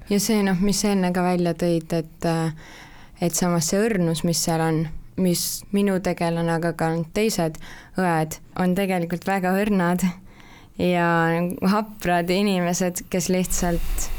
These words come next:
elavad selles väga raskes ühiskonnas ja peavad seal hakkama saama ja kuidagi ikkagi oma unistuste poole püüdlema või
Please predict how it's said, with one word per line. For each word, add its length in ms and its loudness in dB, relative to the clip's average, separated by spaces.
elavad 520 0
selles 380 -2
väga 340 0
raskes 760 -2
ühiskonnas 760 0
ja 80 -2
peavad 300 0
seal 300 0
hakkama 440 0
saama 460 0
ja 100 0
kuidagi 440 0
ikkagi 320 -2
oma 200 2
unistuste 1160 0
poole 320 2
püüdlema 600 2
või 420 2